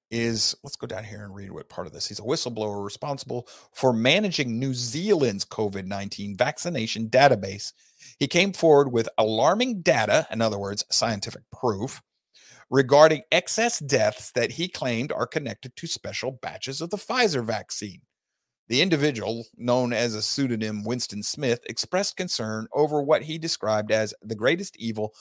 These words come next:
that has been perpetrated on human beings. Okie dokie. Now, why do I believe this? 'Cause it says, well, you know, he just says it's connected to that batch.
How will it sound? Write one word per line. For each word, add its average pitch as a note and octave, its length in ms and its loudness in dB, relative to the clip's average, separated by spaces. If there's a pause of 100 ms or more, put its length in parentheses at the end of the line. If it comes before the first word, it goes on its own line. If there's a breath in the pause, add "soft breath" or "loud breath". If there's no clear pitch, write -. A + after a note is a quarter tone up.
(260 loud breath)
that G#2+ 120 0
has A2 160 0
been G#2+ 140 -4
perpetrated G2+ 680 -6 (240 soft breath)
on G#2 140 -6
human G#2 320 -6
beings. - 480 -16 (920)
Okie G2+ 220 -14
dokie. - 400 -12 (2250)
Now, B2 100 0
why D3+ 240 6
do F3+ 140 2
I F3 120 2
believe E3 360 -4
this? F3 200 0
'Cause C3 200 -8
it A#2 60 -12
says, C3 220 -6
well, B2+ 240 -2
you C3 120 -2
know, A#2 100 0
he A#2+ 180 -6
just A#2 260 -6
says C3 340 4
it's G2 140 -12
connected G#2 540 -10
to - 100 -12
that G#2 220 -8
batch. - 460 -12